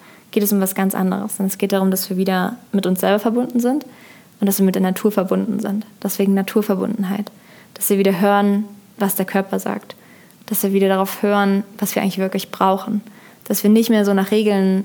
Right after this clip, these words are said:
im Außen leben, so von: „Heute darf ich aber nur so und so viele Kalorien essen und auch eigentlich nur den Joghurt und fertig“, sondern dass du <laughs> dich mal fragst, so: „Okay, was brauchst du heute wirklich? Wie kannst du dir was Gutes tun?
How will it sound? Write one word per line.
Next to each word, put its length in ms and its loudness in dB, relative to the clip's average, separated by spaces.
im 100 0
Außen 460 2
leben, 280 2
so 100 0
von: 300 -2
„Heute 220 2
darf 220 0
ich 140 -4
aber 140 2
nur 160 2
so 100 2
und 80 2
so 80 0
viele 260 0
Kalorien 480 0
essen 380 -2
und 160 0
auch 180 0
eigentlich 340 0
nur 140 2
den 180 2
Joghurt 440 2
und 120 2
fertig“, 460 0
sondern 220 2
dass 120 2
du 80 0
<laughs> 100 -2
dich 160 4
mal 120 2
fragst, 560 -2
so: 120 0
„Okay, 420 0
was 220 0
brauchst 340 -2
du 80 -4
heute 300 -4
wirklich? 400 -2
Wie 60 -2
kannst 240 0
du 40 -2
dir 140 0
was 160 -2
Gutes 340 -2
tun? 320 0